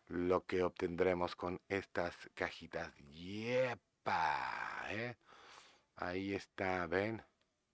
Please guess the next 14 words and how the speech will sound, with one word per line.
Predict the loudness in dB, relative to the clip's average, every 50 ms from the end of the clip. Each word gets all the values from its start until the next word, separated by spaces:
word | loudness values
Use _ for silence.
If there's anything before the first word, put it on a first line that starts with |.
| _ _ _ _ _ _ _ _ _ _ _ _ _ _ _ _ _ _ _ _ _ _ _ _ _ _ _ _ _ _ _ _ _
Ahí | -2 0 0 2 2 0 0
está. | 0 -2 -2 -4 0 2 2 2 2 -2 -4 -8 -12 -14 _ _ _ _ _ _ _ _ _ _ _ _ _ _ _ _ _ _ _ _ _ _ _ _ _ _ _ _ _ _ _ _ -20 -20 _ _ _ _ _ _ _ _ _ _ _ 2
Un | 4 4 4 4 4
montón | 4 4 2 2 0 4 4 4 4 4 0 -4 _ -12 -20 -20 -20 -20 -20 -14 -10
de | -2 4 6 6 6
tanquecitos. | 6 4 2 4 4 2 2 0 -2 -2 -4 -6 -8 -8 -6 -4 -4 -4 -4 -4 -10 -12 -14 -16 -18 -12 -6
¡Qué | -2 0
óvole, | 4 6 6 6 6 6 4 2 0 -2 -4 -4 -4 -4 -4
eh! | -6 -10 -14 _ _ _ _ _ _ _ _ -20 -20 -20 -20 -20 _ _ -2
Y | 0 0 4 6
de | 6 6 6
premios. | 6 2 2 2 2 0 -2 -2 -2
¿Qué | 0 -2 0
tanquecitos? | 0 0 -2 0 0 -2 -2 -2 -6 -6 -4 -6 -8 -8 -8 -12